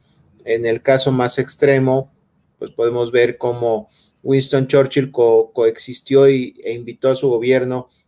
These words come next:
a los laboristas que, lo, que, que los aborrecía y a los liberales demócratas. Y terminada la guerra en Europa, pues ya se acabó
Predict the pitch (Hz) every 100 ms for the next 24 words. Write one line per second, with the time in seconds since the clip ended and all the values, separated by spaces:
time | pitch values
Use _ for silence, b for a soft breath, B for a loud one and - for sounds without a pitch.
0 | _ 113 117 120 123 131 143 170 - 147
1 | - 113 113 110 - 107 101 - 104 104
2 | 101 107 107 104 104 175 185 127 110 104
3 | 107 110 110 120 127 120 120 156 147 117
4 | 104 - _ b b b b _ _ 135
5 | 131 131 131 127 127 127 135 143 151 143
6 | 139 135 131 120 120 131 135 147 147 147
7 | 139 294 - 123 135 143 156 151 _ -
8 | 123 113 123 120 139 139